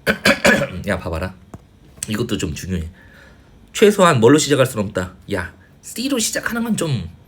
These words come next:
왜? 박스가 육천 년 전이었는데 갑자기 지금 하면 좀 이상하지 않냐? 그지? C로 시작하는 건 좀 안 되지. Today, clocks are used for important things such as setting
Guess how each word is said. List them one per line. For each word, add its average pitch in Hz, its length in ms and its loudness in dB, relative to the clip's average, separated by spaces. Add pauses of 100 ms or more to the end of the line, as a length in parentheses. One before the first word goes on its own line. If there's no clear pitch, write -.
(380)
왜? 120 300 2 (560)
박스가 - 380 2
육천 123 280 0
년 233 140 2
전이었는데 143 580 2
갑자기 185 560 0
지금 143 340 0
하면 123 200 -2
좀 123 120 -4
이상하지 151 300 -2
않냐? 135 340 -4 (100)
그지? - 320 -6 (260)
C로 180 200 -4
시작하는 185 300 -4
건 123 80 -4
좀 87 100 -6
안 87 140 -4
되지. 117 280 -4
Today, 156 380 0 (300)
clocks 156 280 2
are 120 120 2
used 135 260 2
for 127 220 -2
important 135 420 4
things 127 280 -2
such 127 180 0
as 120 160 2
setting 165 520 0